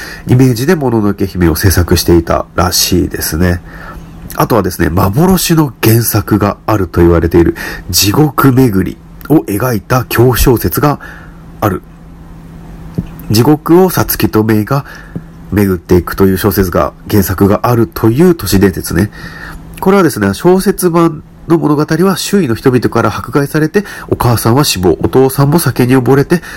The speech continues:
さつきとメイに暴力を振るうなど、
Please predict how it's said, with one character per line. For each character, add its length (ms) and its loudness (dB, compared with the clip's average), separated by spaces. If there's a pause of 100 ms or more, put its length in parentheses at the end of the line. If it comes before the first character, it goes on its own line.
さ 140 -2
つ 140 -8
き 100 -4
と 120 0
メ 160 0
イ 40 -2
に 120 -4
暴 260 4
力 260 2
を 40 6
振 180 2
る 140 6
う 40 2
な 140 0
ど、 200 2